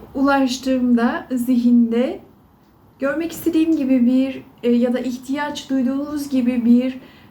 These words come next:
tablo oluşturabileceğimizi, e, söylüyorum. İhtiyacımız varsa ihtiyacımız olanı oluşturabiliriz. Hayal gücü bu işe yarıyor. Bunu disiplinli olarak kullanmak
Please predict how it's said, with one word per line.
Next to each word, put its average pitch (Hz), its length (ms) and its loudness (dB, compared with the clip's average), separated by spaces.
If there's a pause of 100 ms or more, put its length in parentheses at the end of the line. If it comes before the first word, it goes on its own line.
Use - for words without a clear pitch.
(140)
tablo 247 720 0 (260)
oluşturabileceğimizi, 214 1500 -2 (840)
e, 202 600 -4
söylüyorum. 196 680 -2 (420)
İhtiyacımız 226 840 0
varsa 285 600 -2
ihtiyacımız 240 760 -2
olanı 226 460 0
oluşturabiliriz. 214 880 -2 (520)
Hayal 262 460 0
gücü 240 460 0 (320)
bu 233 180 2
işe 247 500 0 (160)
yarıyor. 196 360 -2 (540)
Bunu 254 220 6
disiplinli 247 560 2
olarak 226 380 2 (560)
kullanmak 233 800 -2